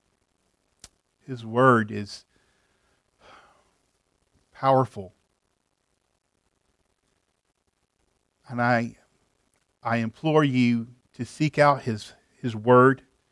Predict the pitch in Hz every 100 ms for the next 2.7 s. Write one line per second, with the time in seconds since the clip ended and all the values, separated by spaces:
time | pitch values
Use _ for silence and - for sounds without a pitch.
0 | _ _ _ _ _ _ _ _ _ _
1 | _ _ _ _ 143 - 165 185 156 -
2 | 160 160 147 123 151 117 113